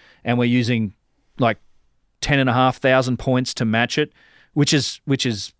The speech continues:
a lot. I mean, this, this actually has got some damage on the inside of the neck too, this vase. Uh,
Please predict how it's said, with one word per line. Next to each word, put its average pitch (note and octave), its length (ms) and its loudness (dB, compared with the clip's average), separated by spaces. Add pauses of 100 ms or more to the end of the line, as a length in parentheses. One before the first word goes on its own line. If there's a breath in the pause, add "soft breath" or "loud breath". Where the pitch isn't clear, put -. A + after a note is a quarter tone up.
(360)
a A2+ 80 2
lot. B2+ 380 2
I B2 60 -2
mean, A#2 200 0
this, B2+ 240 -4
this C3 180 0
actually C3 280 0
has G2+ 200 -8
got C#3 140 -2
some A2 160 -4
damage A#2+ 380 -2
on A#2+ 100 -2
the A#2+ 100 -2
inside A#2+ 340 -2
of A#2 60 -2
the G#2 80 -4
neck A2 240 -6
too, A#2+ 160 -4
this A#2 140 -6
vase. A2+ 440 -4 (760 soft breath)
Uh, B2 260 2